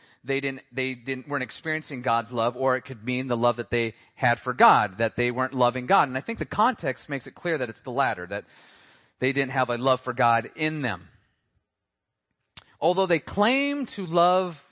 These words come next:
God, their love for man's praise made it clear that self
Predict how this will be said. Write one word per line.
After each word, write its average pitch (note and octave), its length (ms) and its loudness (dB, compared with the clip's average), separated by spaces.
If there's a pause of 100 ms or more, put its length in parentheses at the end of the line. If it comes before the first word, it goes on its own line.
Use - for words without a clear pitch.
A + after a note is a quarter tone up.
God, A2 400 0 (3000)
their D3 180 2
love F3 300 4
for A3+ 140 0
man's G#3 280 -2
praise D#3 380 -2
made D3+ 200 -4
it C3 120 -10
clear G#3+ 460 0
that D3+ 240 -2
self - 760 -2